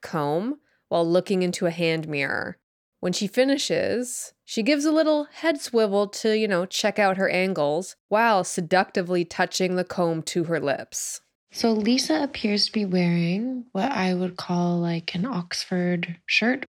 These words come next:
Speaker 1: Back to Christy, this time describing Lisa's outfit.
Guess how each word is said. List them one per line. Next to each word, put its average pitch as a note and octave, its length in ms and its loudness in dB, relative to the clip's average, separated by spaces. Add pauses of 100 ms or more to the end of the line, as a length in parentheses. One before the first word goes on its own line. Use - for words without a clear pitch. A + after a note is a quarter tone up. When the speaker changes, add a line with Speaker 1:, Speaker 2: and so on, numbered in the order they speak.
(680)
Speaker 1:
Back F3+ 300 0
to E3+ 340 -2
Christy, - 560 -2
this F3 220 -2
time E3+ 240 0
describing E3 580 0
Lisa's F3 500 0
outfit. G2 560 -4